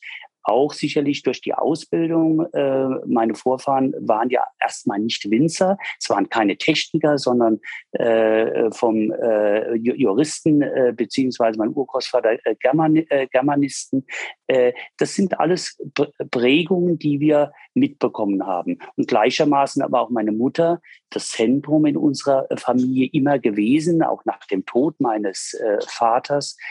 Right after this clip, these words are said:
immer noch Zentrum, Anlaufstation mit vier Kindern und, äh, heute, äh, zwölf, äh, äh, Enkeln. Eine durchaus, äh, ja, eine fruchtbare Familie, äh, der Familiensinn was sehr, sehr, sehr, äh, Wichtiges ist.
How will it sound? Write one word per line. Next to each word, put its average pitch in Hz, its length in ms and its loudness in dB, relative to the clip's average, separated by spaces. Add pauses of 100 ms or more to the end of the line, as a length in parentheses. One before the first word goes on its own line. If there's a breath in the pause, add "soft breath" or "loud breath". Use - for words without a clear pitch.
(160 loud breath)
immer 131 200 2
noch 127 180 -2
Zentrum, 135 640 0
Anlaufstation 127 1200 0 (300 loud breath)
mit - 160 -2
vier 120 220 2
Kindern 143 500 2
und, 117 460 -4
äh, 107 260 2
heute, 113 500 0 (340 loud breath)
äh, 110 220 2
zwölf, 107 540 0
äh, 104 200 2
äh, - 260 0
Enkeln. 147 500 2 (240 loud breath)
Eine 110 240 0
durchaus, 143 840 0
äh, 135 220 2
ja, 135 120 4
eine 139 180 0
fruchtbare 160 580 -4
Familie, 139 560 0 (340 loud breath)
äh, 131 180 0
der 117 420 4
Familiensinn 120 720 0
was 107 220 -6
sehr, 123 260 2
sehr, 117 220 0
sehr, 113 380 -2
äh, 110 220 -2
Wichtiges - 520 -4
ist. - 300 -10